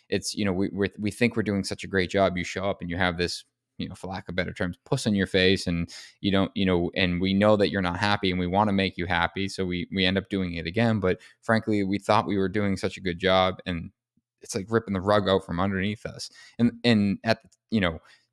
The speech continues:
silly me, I'm like, "Well, these guys are getting paid regardless," but that wasn't the,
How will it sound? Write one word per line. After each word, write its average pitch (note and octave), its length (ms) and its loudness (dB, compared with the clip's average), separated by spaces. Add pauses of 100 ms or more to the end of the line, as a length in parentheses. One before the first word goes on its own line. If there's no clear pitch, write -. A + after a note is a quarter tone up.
(160)
silly B2 340 4
me, C3 140 4
I'm G#2+ 160 4
like, G#2 160 0
"Well, A#2 260 0
these B2 200 -4
guys G#2+ 200 -6
are G2 80 -8
getting G2 220 -2
paid G2 280 0
regardless," A2 520 2
but - 160 -10
that A#2+ 180 0
wasn't A2+ 260 -2
the, G2+ 120 -4